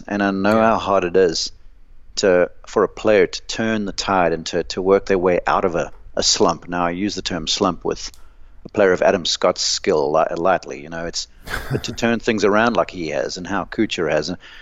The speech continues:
Speaker 1: that's a really big deal because, you know, back in the day, Paul Azinger said to me, he said, "You know, Mark, when I was playing well, it felt like I would never play badly."
Speaker 2: Yep.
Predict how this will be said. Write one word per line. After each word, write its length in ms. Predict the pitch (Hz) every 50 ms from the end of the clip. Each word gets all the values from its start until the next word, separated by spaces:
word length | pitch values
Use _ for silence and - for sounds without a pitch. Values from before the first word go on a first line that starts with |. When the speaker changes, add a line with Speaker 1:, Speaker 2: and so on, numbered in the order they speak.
| - -
Speaker 1:
that's 220 | - 202 202 - -
a 100 | 120 107
really 380 | 107 107 110 110 110 107 104
big 240 | 90 98 98 87 85
deal 260 | 87 92 87 80 78
because, 460 | 80 92 92 - 110 101 92 - - -
you 100 | - 120
know, 100 | 117 113
back 260 | 101 110 101 - -
in 100 | 107 98
the 100 | 95 95
day, 300 | 87 85 95 95 95 95
Paul 260 | - - - 104 101
Azinger 400 | 98 95 98 90 92 95 90 87 -
said 240 | - 95 87 -
to 80 | - 85
me, 140 | 85 85 78
he 180 | - 90 82
said, 220 | - - 92 85 78
"You 60 | 90
know, 100 | 95 101
Mark, 320 | 104 101 95 92 - - - - - - - - - - - - - - - - - - - - - -
when 120 | 113 101
I 60 | 101
was 160 | 98 98 95
playing 360 | - - - 113 113 110 104 95
well, 300 | 95 104 98 85 82 85
it 120 | - -
felt 220 | - 104 95 -
like 160 | - 87 - -
I 40 |
would 180 | 82 80 85 82
never 240 | 85 90 92 90 90
play 200 | - - 90 87
badly." 420 | 80 82 80 78 - - - - - - - - - - -
Speaker 2:
Yep. 240 | - 110 101 - -